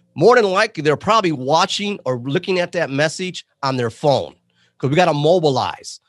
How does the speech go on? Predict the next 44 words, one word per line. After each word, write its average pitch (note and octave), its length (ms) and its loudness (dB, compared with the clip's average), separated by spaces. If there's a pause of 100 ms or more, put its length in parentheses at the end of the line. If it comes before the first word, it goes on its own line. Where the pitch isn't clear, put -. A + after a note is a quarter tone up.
(200)
Because C#3 220 -2
if C3 80 -4
you G3+ 60 -4
start G#3 260 2
writing F3+ 220 0
a D3+ 40 -6
bunch E3+ 280 -2
of F3 60 -6
words D#3 280 -2
in D3 80 -4
an C#3 100 -4
email, D#3+ 360 -2
then C#3+ 160 -4
what's D3 160 -2
the C3 80 -16
point D3+ 180 -4
of C3 80 -4
doing C3 180 -4
the A2+ 60 -8
video? C#3 340 -4
And B2+ 100 -8
first D3+ 220 -8
of A#2+ 80 -8
all, A#2+ 100 -4
you B2 60 -6
know, C3 80 -4
nobody's B2+ 240 -8
gonna A2+ 200 -8
read B2 180 -6
it A2 80 -8
anyway. D#2 420 -8 (600)
So C3 180 -2
being D#3 160 0
able D#3 200 4
to D3 60 2
have C#3+ 160 2
a B2 80 -4
few D#3+ 220 -10 (140)
bullet C#3+ 340 0
points, D3 340 -2
a - 60 -14
few C#3+ 160 -14
talking D3 460 -2
points B2 420 -4